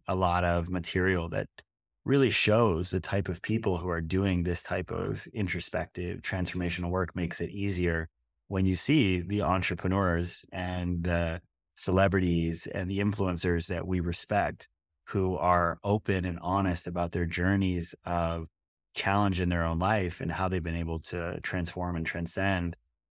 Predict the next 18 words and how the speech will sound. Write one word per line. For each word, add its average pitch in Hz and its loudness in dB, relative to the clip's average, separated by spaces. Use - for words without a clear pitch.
You 95 -4
know, 87 0
I 82 -2
think 85 -6
it's, - -6
it's 92 -8
so 92 0
helpful 85 -2
to - -6
bring 85 0
other 87 -2
people 87 -4
into 82 -4
the 80 -6
space. - -8
And - -8
so 92 -6
it's, - -12